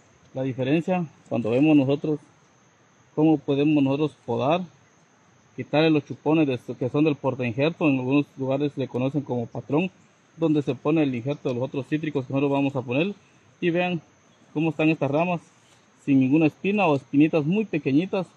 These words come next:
al compararlas con estas. Vean las grandes espinas que tiene. Entonces, esto influye a que nuestra planta no tenga el crecimiento óptimo y por consiguiente también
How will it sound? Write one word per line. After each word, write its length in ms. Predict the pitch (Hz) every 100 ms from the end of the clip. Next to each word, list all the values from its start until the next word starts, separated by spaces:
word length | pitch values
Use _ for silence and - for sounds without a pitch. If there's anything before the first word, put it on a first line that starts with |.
| _ -
al 100 | 135
compararlas 520 | 131 123 120 143 143
con 160 | - 120
estas. 300 | 143 147 135
Vean 180 | 139 131
las 80 |
grandes 280 | 127 131 131
espinas 360 | 120 - 127 117
que 100 | -
tiene. 300 | 147 170 170 - _ _ _
Entonces, 420 | 165 180 160 - _ _ -
esto 380 | 165 196 214 185
influye 360 | 147 151 180 185
a 60 |
que 120 | -
nuestra 260 | 143 131 120
planta 460 | 160 180 185 185 156
no 180 | 156
tenga 260 | 147 170 165
el 160 | 143 139
crecimiento 680 | 135 135 131 151 156 147 - _ _ -
óptimo 500 | 190 - 214 202 180
y 100 | 165 _
por 140 | 147 135
consiguiente 500 | 143 127 135 160 190
también 500 | 185 156 160 190